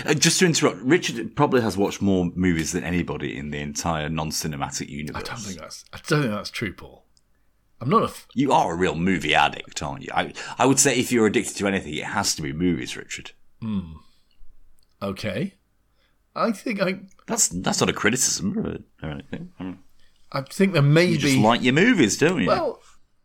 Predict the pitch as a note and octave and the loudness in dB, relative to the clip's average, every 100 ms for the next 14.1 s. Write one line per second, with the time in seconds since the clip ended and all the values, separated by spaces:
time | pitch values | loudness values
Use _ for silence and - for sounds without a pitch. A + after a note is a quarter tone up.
0 | _ _ A3 A#3 - - - _ - - | _ _ -6 -2 -4 -6 -20 _ -2 -2
1 | - - G#2 - E4 B3+ B3 G3 E3+ D#3 | 0 0 2 2 2 2 4 4 4 2
2 | C#3+ G#3+ F3 G#2+ - B2 G#2 F#2+ A#2 G#2 | 2 2 2 0 -2 -4 -4 -2 -2 -4
3 | - - _ - D#3 - _ _ - D#3 | -10 -20 _ -18 -16 -18 _ _ -8 -4
4 | C#3+ G#3 A#3+ C3 F#3+ G#2+ F#2+ - - _ | -2 0 2 2 2 0 -2 -12 -20 _
5 | - C#3+ D3 - - D3 C3+ A2+ C3 - | 0 4 2 0 2 2 4 2 0 0
6 | G#2 F#2 F#2 - - - B2 C#3 F#2+ C#2+ | -4 -4 -8 -16 -18 -2 2 2 0 -6
7 | - _ _ _ - - - - A#2+ - | -16 _ _ _ -20 -20 -20 -8 -8 -4
8 | - C#3 C#3 C#3 C3+ C#3 C#3 C3 A#2+ B2 | 0 2 4 4 4 2 2 0 0 2
9 | B2+ B2 G2+ C3+ C3+ B2+ - - B2+ C#3 | 4 4 4 2 2 -2 -2 -2 -2 -2
10 | C3+ G3+ - G#2+ D#2+ E2+ A2+ B2 D#2+ - | -4 -4 -6 -6 -6 -10 -10 -10 -10 -16
11 | - - - _ - _ _ _ _ - | -20 -20 -20 _ -20 _ _ _ _ -2
12 | C#3+ D3+ F#3 - - - C3+ G2 _ _ | 2 6 6 4 0 2 2 2 _ _
13 | - _ - - - D#3 C3+ F#2 F2 B2+ | -20 _ -20 -6 2 4 4 0 -8 -8